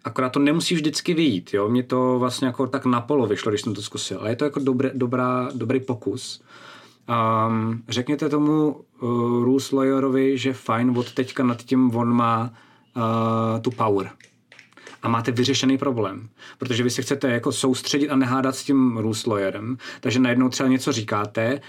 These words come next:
a najednou hráči řeknou, "No, ale to nejde takhle skočit." A ty se, vy se podíváte na toho rules lawyera a řeknete, "Jak to teda je?"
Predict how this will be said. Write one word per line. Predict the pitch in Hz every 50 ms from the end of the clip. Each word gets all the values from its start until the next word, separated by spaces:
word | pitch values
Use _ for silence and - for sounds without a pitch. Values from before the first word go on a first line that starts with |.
| - - - -
a | 131 127
najednou | 127 123 120 123 135 131
hráči | 120 123 123 120 - 123
řeknou, | 123 117 113 104 92 -
"No, | 131 165 170
ale | 175 170 165
to | 170 165
nejde | 165 185 202 208
takhle | 175 147 139 - 147
skočit." | 135 - - 131 123 - 117 104 - -
A | 117
ty | - 127
se, | 117 - 139
vy | 131 120
se | 120 139
podíváte | 131 139 131 131 135 127 131 135
na | 139 131
toho | - 139 135 127
rules | 120 113 113 -
lawyera | 131 127 123 127 135 143 135
a |
řeknete, | 123 127 127 123 120 113
"Jak | 110 110
to | - 185
teda | 175 175 156 143
je?" | 120 104 98 110